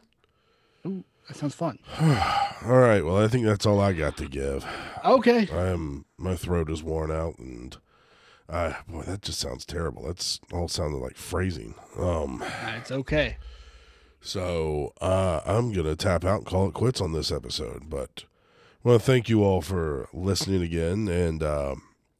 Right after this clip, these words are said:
Speaker 2: hopefully I feel hundred percent better next week, and we can resume our watch-alongs and
Speaker 1: Hey.
Speaker 2: watch the Montreal Screwjob episode of Dark Side of the Ring.
Speaker 1: Is it weird that I want pizza now?
Speaker 2: L-, little bit,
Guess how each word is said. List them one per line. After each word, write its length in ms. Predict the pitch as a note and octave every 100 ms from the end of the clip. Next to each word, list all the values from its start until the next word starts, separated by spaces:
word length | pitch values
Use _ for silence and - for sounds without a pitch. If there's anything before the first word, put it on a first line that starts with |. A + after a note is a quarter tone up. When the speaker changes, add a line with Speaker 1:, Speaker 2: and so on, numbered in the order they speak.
| _ -
Speaker 2:
hopefully 520 | C#3+ B2+ G#2+ B2 B2 - F2+
I 40 |
feel 400 | - G2 F2+ D#2+ - _ _ _ _ _ _ _ _ -
hundred 240 | - D3 A#2
percent 300 | G2+ G2+ E2
better 280 | C#2+ C#2+ C#2
next 280 | C2 -
week, 300 | C#2 D#2 - - _ _ _ _ _ - -
and 120 | F#2+ G2
we 120 | A2
can 160 | A2+
resume 320 | G#2+ G#2 A2+ A2
our 120 | A2
watch-alongs 1000 | A#2 C3+ F#2 D2+ C2 G#1+ - - - -
and 240 | F2+ E2+ D#2+
Speaker 1:
Hey. 140 | G3+
Speaker 2:
watch 240 | G2+ G2+ -
the 60 |
Montreal 420 | G2 G2+ - G2+
Screwjob 680 | G2+ - A#2+ A2 E2+ C#2+ C#2+
episode 440 | C#2 D2 - C2+
of 100 | C#2+ D2+
Dark 180 | F2
Side 160 | - F2+
of 60 | F2
the 40 |
Ring. 300 | G2 F2+ C2+ - _ _ _ -
Speaker 1:
Is 160 | F3
it 80 | C4+
weird 180 | C4 A3
that 140 | G3 F#3+
I 40 |
want 140 | F#3 -
pizza 280 | E3+ -
now? 340 | F3 F3+ E3+ - _ _ _ _ _ _ _ _ _ _ _ _ _ _
Speaker 2:
L-, 220 | G2+ F#2 -
little 380 | G2 G#2 A2+ B2+
bit, 300 | B2+ C#3+